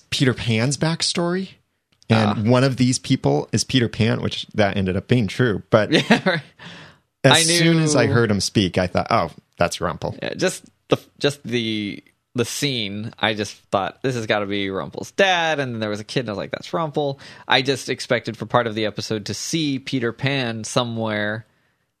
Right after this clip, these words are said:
Speaker 2: Like, I thought maybe when his father took him to live with those women, I thought maybe Peter Pan was already living there or something like that, and that was how they got to know each other.
Speaker 1: Mm-hmm.
Speaker 2: So,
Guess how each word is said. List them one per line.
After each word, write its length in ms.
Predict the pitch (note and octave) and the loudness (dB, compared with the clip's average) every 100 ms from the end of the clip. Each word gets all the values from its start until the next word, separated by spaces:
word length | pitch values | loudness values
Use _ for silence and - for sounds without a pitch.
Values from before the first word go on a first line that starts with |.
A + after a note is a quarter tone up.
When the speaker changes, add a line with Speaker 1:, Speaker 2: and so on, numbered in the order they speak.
| - | 0
Speaker 2:
Like, 200 | C3 C3 | 2 2
I 60 | |
thought 260 | B2+ C3 G#2 | 0 0 0
maybe 380 | B2+ B2 A#2+ A#2+ | 0 0 0 -2
when 480 | A2+ A2 G#2+ G#2+ | -2 -2 -4 -4
his 200 | G#2 G#2 | -6 -8
father 280 | - A2+ G#2+ | 0 0 0
took 240 | G#2 A#2 - | -4 -4 -4
him 120 | A#2 | -4
to 40 | |
live 140 | A2 G#2 | -4 -4
with 140 | G#2 | -4
those 260 | - G#2 - | -2 -4 -2
women, 360 | C#3 D#3 D3 | -2 -2 -2
I 80 | C3 | -2
thought 220 | A#2 A#2+ | -2 -2
maybe 300 | A2+ A#2 A2 | -2 -4 -4
Peter 240 | G#2+ A#2+ A2+ | -4 -2 -2
Pan 240 | - A2+ | -2 -4
was 100 | G#2 | -2
already 220 | G#2 G#2 | -2 -2
living 380 | G2+ G#2+ G#2+ G2 | -2 -2 -4 -6
there 320 | F#2+ - - - _ | -6 -6 -8 -14 _
or 100 | - | -4
something 320 | A2 A2 G#2 | -4 -4 -4
like 180 | G2+ G2+ | -4 -4
that, 180 | F#2+ E2 | -4 -4
and 80 | G#2 | -4
that 80 | F#2+ | -6
was 100 | - | -4
how 160 | G2 | -4
they 140 | G2+ G2+ | -4 -4
got 180 | - - | -6 -6
to 120 | G#2 | -8
know 80 | - | -8
each 140 | - | -10
other. 240 | - - - | -10 -12 -8
Speaker 1:
Mm-hmm. 180 | A2+ G2 F2+ - _ _ _ _ _ _ | -4 -4 -8 -16 _ _ _ _ _ _
Speaker 2:
So, 680 | - - A2 A2 G#2+ G#2 | -20 -8 -4 -2 -4 -6